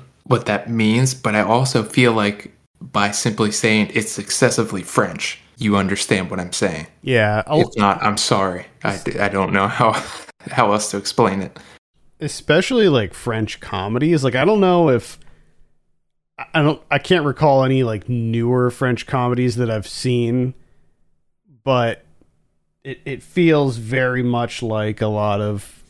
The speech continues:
Speaker 2: the kinda older French comedies, too, where everything
Speaker 1: Everyone
Speaker 2: is, every,
Speaker 1: just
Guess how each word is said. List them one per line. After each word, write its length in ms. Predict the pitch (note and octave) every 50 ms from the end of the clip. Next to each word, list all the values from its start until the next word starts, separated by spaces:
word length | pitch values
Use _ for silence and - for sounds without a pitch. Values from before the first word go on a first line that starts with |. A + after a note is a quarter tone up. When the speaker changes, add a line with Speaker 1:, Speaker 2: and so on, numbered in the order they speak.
| _ - _ _ -
Speaker 2:
the 200 | A2+ A2+ G#2+ G2+
kinda 260 | - - A2 G#2 -
older 340 | - G#2 G2+ G2 G#2 G2+ G2
French 400 | - - G#2+ G2 G2 - - -
comedies, 840 | - - G2+ G2 G2+ G2 F#2+ G#2 G#2 G2+ G2 G#2 G#2 - - - - - - _ _ _ _ _ _ _ _ _ _ _ _ -
too, 160 | - A#3+ G#3+
where 160 | F3+ E3 D3+
everything 300 | D3 D3 D#3 D3+ - D#3
Speaker 1:
Everyone 220 | D#3 - G#2+ D3+ -
Speaker 2:
is, 80 | -
every, 180 | E3+ E3 F#3+ A3
Speaker 1:
just 200 | - - -